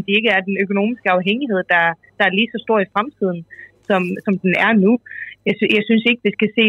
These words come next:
det som, som et regnestykke. Jeg synes, der er en, en charme i,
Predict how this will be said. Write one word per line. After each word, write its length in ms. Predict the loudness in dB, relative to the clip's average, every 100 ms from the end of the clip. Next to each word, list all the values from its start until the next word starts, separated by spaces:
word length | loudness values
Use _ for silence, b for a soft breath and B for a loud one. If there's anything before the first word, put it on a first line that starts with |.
| 0
det 80 | -2
som, 120 | 0 0 -2 0
som 80 | 0 2
et 60 | 0
regnestykke. 500 | 0 -2 -2 -2 -2 -6 -6 -2 -2
Jeg 60 | 0
synes, 160 | 0 0 0
der 60 | 2
er 60 | 0 0
en, 100 | -2 -2
en 80 | -2 -2
charme 320 | 0 0 0
i, 20 | 0